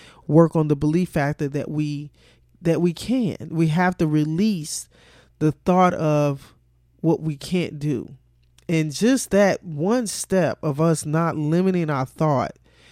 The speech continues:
propels us forward. And it, it, it, it slowly opens you up to a whole new awareness of yourself.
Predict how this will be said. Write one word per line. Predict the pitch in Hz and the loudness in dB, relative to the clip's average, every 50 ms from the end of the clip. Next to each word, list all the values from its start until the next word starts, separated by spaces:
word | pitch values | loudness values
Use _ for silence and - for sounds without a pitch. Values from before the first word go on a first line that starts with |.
| - - - _ _ _ - _ | -20 -20 -20 _ _ _ -20 _
propels | - 160 - _ - - 185 196 196 202 185 156 | -4 -4 -4 _ 0 4 6 8 8 8 8 6
us | 160 160 160 - | 4 4 4 2
forward. | - - - 165 156 147 131 135 135 80 - - _ _ _ _ | -2 0 2 4 4 4 4 2 -2 -6 -8 -10 _ _ _ _
And | - 165 156 | -2 0 2
it, | 165 170 - - _ - | 2 2 0 -2 _ -4
it, | 156 156 - - | -4 -4 0 0
it, | 160 151 - _ | -2 -2 -2 _
it | - 165 165 | 0 0 0
slowly | - - - - - 185 185 190 196 202 190 - | 0 -2 -6 -6 0 2 4 4 6 4 2 2
opens | - 180 180 180 - 180 165 156 139 | 2 2 2 4 2 0 0 0 -2
you | 165 160 143 - _ | -2 -2 -2 -2 _
up | 165 160 151 143 123 - - _ _ _ _ _ _ _ _ _ _ _ _ _ _ _ - | 2 4 4 2 2 -2 -6 _ _ _ _ _ _ _ _ _ _ _ _ _ _ _ -6
to | - - 180 165 156 156 147 147 147 143 - - - | 0 4 6 6 6 6 6 4 2 0 -2 -4 -4
a | - 151 143 | -2 -2 -2
whole | 139 - 160 175 180 180 180 175 | -2 0 4 4 6 8 6 6
new | 175 175 170 170 | 4 2 2 2
awareness | 160 147 139 135 147 151 156 165 165 156 143 131 - | 2 2 2 2 2 2 2 0 -2 -2 -4 -6 -6
of | - 127 139 | -8 -8 -8
yourself. | 120 110 123 - - - - - - - - - - - | -10 -10 -8 -8 -10 -10 -10 -12 -14 -16 -18 -20 -20 -20